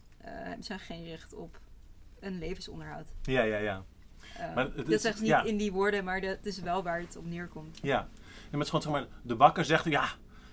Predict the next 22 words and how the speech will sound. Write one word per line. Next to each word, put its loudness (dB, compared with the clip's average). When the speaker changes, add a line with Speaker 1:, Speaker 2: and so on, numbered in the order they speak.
Speaker 2:
er 0
zijn 10
gewoon 4
maar 4
vijf 6
broden. 6
En 2
als 4
die 0
andere 2
mensen 2
komen, 2
dan 0
geef 2
ik -2
het 0
aan 6
hun, 4
omdat 0
zij 4
wanhopiger 6
zijn 4